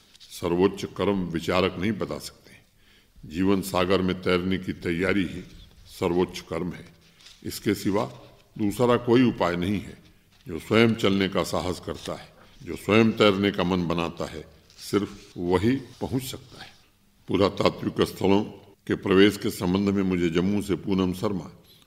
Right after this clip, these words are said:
और गांधरबल से अब्दुल रशीद भट्ट ने पत्र लिखे हैं।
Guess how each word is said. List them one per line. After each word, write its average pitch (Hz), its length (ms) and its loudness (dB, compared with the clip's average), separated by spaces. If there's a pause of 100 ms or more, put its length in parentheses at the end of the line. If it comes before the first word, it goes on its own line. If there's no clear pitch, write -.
(200)
और 90 140 -4
गांधरबल 98 520 4
से 90 160 -4
अब्दुल 92 320 0
रशीद 90 320 -4
भट्ट 87 240 -8
ने 95 60 2
पत्र 82 320 -6
लिखे 78 280 -6
हैं। - 200 -12